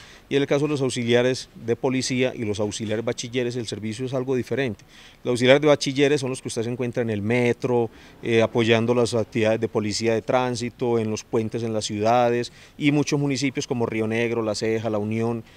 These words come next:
inclusive acá en Sonsón se ha tenido convenios para prestar el servicio como auxiliar de policía bachiller.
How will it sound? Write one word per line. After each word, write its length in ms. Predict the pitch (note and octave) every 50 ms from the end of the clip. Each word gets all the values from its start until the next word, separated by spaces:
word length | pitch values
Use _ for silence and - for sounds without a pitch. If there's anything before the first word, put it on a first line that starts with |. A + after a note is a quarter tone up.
| - - - - -
inclusive 440 | A2+ G#2+ G2+ - A2+ G2+ A2 A2
acá 120 | A2 - B2
en 60 | A2
Sonsón 260 | B2 B2 A2+ A#2 A#2
se 40 | A#2+
ha 40 | A2+
tenido 240 | - A#2+ A#2+ A#2+ A2+
convenios 440 | - A2 G#2 G2+ G#2 G2+ G#2+ A2 -
para 140 | - G#2 -
prestar 200 | G#2 - A2+ G#2
el 60 | G2+
servicio 480 | A2+ G2+ G2+ G2 F#2+ G#2+ A2+ A2 A2 - -
como 300 | - A2 G2+ G2+ G2+ G2
auxiliar 540 | G2 F#2 - - G2+ F2+ F#2+ G2 F#2+ F#2 F#2+
de 100 | G#2 G2+
policía 340 | - G#2+ F#2+ F#2+ F2+ G2 F#2+
bachiller. 420 | F#2 - - G2 F#2 G2+ F#2 -